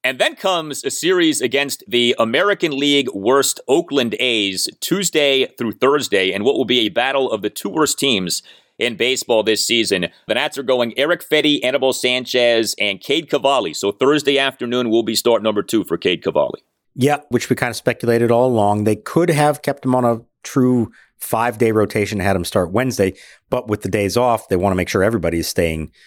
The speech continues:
Speaker 2: somewhat fresh and not, you know, having somebody have to sit out a week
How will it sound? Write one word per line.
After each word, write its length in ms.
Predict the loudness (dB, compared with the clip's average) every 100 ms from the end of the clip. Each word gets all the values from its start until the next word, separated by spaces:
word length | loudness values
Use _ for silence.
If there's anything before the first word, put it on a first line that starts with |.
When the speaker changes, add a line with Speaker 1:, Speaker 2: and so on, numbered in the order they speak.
| _ _
Speaker 2:
somewhat 380 | -4 -2 0 -2
fresh 320 | -2 -2 0
and 100 | -2
not, 320 | 0 0 -2 -6
you 80 | -6
know, 140 | -4
having 200 | -4 -6
somebody 240 | -4 -4 -2
have 80 |
to 80 | -4
sit 200 | -2 0
out 100 | 0
a 60 | -2
week 420 | 0 0 0 -4